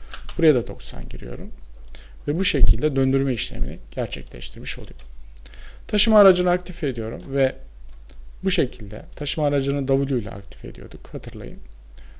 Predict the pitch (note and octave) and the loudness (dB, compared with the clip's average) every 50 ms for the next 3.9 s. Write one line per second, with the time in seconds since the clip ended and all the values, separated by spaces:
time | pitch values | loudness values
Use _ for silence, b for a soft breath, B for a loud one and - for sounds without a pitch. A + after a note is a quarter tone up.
0 | b b b b b - - A#2 A2+ A2 G#2+ A2 C3+ D3 - - C3 A#2+ - A2 | b b b b b -16 -12 -8 -8 -8 -8 -6 -4 -4 -2 -2 -2 -4 -4 -4
1 | A2 A2+ B2 C3+ C#3 A#2 A#2 G#2 G2+ A#2 C#3 E3 E3+ - - - - - A2 G#2+ | -4 -4 -4 -4 -4 -4 -6 -8 -4 -2 -4 -4 -4 -6 -12 -12 -10 -6 -2 -2
2 | G#2+ G#2 G#2 A#2 D3+ E3 - - - - B2+ - - - A2 G#2+ - F#3 G3+ G#3 | -2 -2 -4 -8 -8 -8 -10 -8 -8 -8 -6 -6 -8 -10 -10 -12 -10 -6 -4 -2
3 | G3 F3+ F#3 G3+ - - - D#3 D#3+ F#3 F#3+ F3 D#3 C3 B2 C3 D#3+ - | -2 -2 -2 -4 -4 -8 -6 0 0 0 2 4 2 2 2 0 0 0